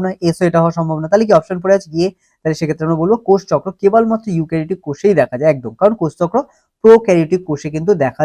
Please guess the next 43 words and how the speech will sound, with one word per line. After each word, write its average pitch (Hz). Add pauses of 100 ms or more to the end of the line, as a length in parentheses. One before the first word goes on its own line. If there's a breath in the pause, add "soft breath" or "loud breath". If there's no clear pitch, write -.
(140)
যায় 110
না, 127 (220)
বোঝা 185
গেল? 247
কারণ 160
প্রোক্যারিওটিক 170
কোষের 202
কি 220 (100)
নিউক্লিয়াস 185
সুগঠিত 196
নয়, 196 (220 soft breath)
তাই 160
কোষ 147
চক্র 165 (200)
দেখা 135 (100)
যাবে 107
না। - (460)
নেক্সট 220
কোশ্চেন 214
চলে 214
এসো, 214
বলেছে 185
কোষ 185
চক্রের 202
দীর্ঘায়িত 185 (120)
দশা 156
কোনটি, 123 (320)
সবচেয়ে 208
দীর্ঘ 147 (100)
দশা? 120
যদি 175
খেয়াল 190
করো 208 (400 soft breath)
এম 190 (100)
দশা, 196 (340)
লেপটোটিন, 180 (140)
এস 175
দশা 170
এগুলো 165
একটা 165
নয়, 196
এটা 160 (280)
হচ্ছে -